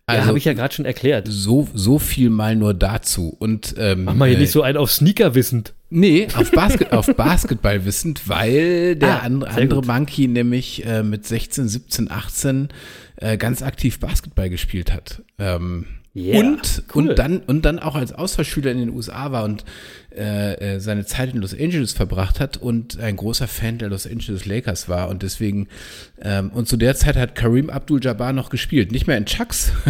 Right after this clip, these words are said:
Speaker 2: <laughs> aber, äh,
Speaker 1: Ey, ist voll abgefahren. Wie, ich
Speaker 2: aber,
Speaker 1: hatte auch
Speaker 2: aber
Speaker 1: so einen
Speaker 2: immerhin.
Speaker 1: Austausch in den U S A und war auch in Los Angeles. Guck mal, was
Speaker 2: Ja.
Speaker 1: wir alles gemeinsam haben.
Speaker 2: Ja, siehste.
Speaker 1: Hm.
Speaker 2: So,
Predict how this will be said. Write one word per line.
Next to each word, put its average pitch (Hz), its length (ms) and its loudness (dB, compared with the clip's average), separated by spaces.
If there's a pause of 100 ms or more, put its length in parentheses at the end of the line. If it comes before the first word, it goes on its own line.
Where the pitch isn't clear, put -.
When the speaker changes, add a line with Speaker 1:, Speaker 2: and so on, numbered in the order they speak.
Speaker 2:
<laughs> - 260 -2
aber, - 420 2 (500)
äh, - 60 -8
Speaker 1:
Ey, 127 260 4
ist 123 200 2
voll 170 120 4
abgefahren. 147 540 0
Wie, 135 60 2
ich 131 60 2
Speaker 2:
aber, 120 100 2
Speaker 1:
hatte - 160 2
auch - 60 -4
Speaker 2:
aber 120 40 0
Speaker 1:
so 120 60 2
einen 131 80 2
Speaker 2:
immerhin. 117 200 2
Speaker 1:
Austausch 120 200 0
in 127 80 0
den 139 80 0
U 135 40 2
S 127 80 -2
A 143 120 0
und 160 100 2
war 151 140 0
auch 190 100 2
in 262 80 2
Los 196 140 -2
Angeles. 139 420 -4
Guck 208 120 0
mal, 117 100 0
was 113 60 2
Speaker 2:
Ja. 143 100 4
Speaker 1:
wir - 80 -6
alles 202 160 -10
gemeinsam 160 400 -4
haben. 92 160 -10
Speaker 2:
Ja, 123 340 -2
siehste. 131 380 2
Speaker 1:
Hm. 240 80 -2 (260)
Speaker 2:
So, 147 340 4